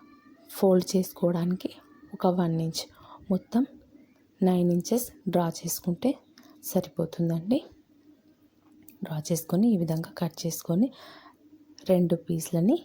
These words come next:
మధ్యలోంచి ఈ విధంగా కట్ చేసేసుకోవాలి.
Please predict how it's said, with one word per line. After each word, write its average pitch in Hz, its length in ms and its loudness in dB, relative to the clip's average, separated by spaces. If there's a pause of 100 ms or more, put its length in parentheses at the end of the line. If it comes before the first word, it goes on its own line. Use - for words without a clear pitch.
(340)
మధ్యలోంచి 165 580 -2 (680)
ఈ 175 120 2
విధంగా 170 340 -2 (400)
కట్ 214 220 2
చేసేసుకోవాలి. 156 800 -6